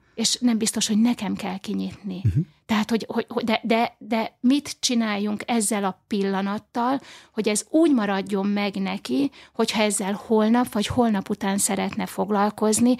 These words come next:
Speaker 1: akkor még tudjon hova nyúlni, hogy ne szálljon el.
Speaker 2: Mhm.
Speaker 1: Szerintem talán ez, ez, ami itt izgalmas volt.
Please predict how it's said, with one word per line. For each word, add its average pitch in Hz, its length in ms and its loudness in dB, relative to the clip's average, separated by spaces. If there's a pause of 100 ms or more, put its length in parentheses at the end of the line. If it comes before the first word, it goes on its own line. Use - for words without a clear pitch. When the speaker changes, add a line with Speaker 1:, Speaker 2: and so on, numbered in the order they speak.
(240)
Speaker 1:
akkor 226 280 0
még 214 220 2
tudjon 208 360 0
hova 208 240 0
nyúlni, 196 340 0
hogy 202 200 -2
ne 269 160 4
szálljon 196 560 2
el. 180 260 -2
Speaker 2:
Mhm. 202 100 -8 (840)
Speaker 1:
Szerintem 214 480 0
talán 202 260 2
ez, 208 400 -4
ez, 220 140 0
ami 202 220 2
itt - 180 -2
izgalmas - 720 0
volt. - 460 -2